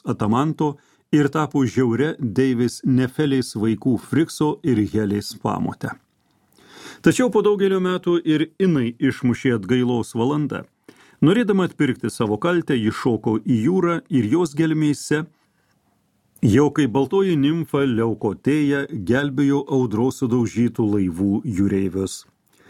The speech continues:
Iškaršęs Kadmas, palaužtas jo namus ištikusių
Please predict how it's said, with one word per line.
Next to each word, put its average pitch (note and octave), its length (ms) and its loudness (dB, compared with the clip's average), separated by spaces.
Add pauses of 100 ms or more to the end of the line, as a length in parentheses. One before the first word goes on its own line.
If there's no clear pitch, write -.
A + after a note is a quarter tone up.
(520)
Iškaršęs F#3+ 560 2
Kadmas, D3+ 560 0
palaužtas B2+ 720 0
jo A#2 260 0
namus A#2+ 380 0
ištikusių A#2 480 -2